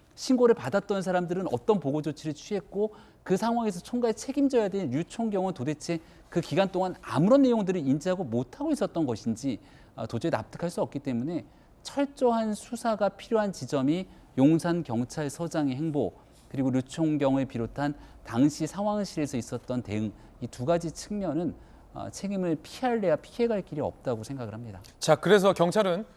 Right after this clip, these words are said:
Speaker 2: 용산 서장과 방금 봤던, 아, 류미진 총경을 직위 해제했습니다. 아, 그리고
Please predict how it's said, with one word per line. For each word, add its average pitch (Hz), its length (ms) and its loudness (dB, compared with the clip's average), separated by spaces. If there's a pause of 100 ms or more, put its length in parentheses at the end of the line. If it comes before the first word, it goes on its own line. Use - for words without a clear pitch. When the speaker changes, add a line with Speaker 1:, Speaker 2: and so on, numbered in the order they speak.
(220)
Speaker 2:
용산 190 280 6
서장과 196 440 6
방금 175 340 2
봤던, 170 440 4 (300)
아, 139 260 2
류미진 180 480 0
총경을 196 440 -2
직위 175 260 0
해제했습니다. 135 680 -2 (420)
아, 127 280 -4
그리고 170 540 0